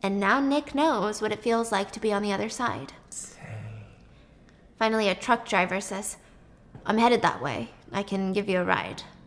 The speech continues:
Speaker 1: So he drops him off, but Nick still has to walk to his mansion. But the gates are sealed. The whole property is sealed off with a note,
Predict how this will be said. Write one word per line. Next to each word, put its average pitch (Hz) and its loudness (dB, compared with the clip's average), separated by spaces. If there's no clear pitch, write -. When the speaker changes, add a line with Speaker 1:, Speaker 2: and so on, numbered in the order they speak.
Speaker 1:
So - 2
he 208 8
drops 247 8
him 214 2
off, 196 0
but 214 -2
Nick 208 0
still 214 2
has 190 -2
to 185 -2
walk 180 2
to - -4
his 180 -2
mansion. - -6
But 196 -6
the 208 2
gates 202 0
are 196 -2
sealed. - -4
The 196 2
whole 220 8
property 208 4
is 196 -2
sealed 196 0
off 170 0
with 202 -4
a 190 0
note, - -6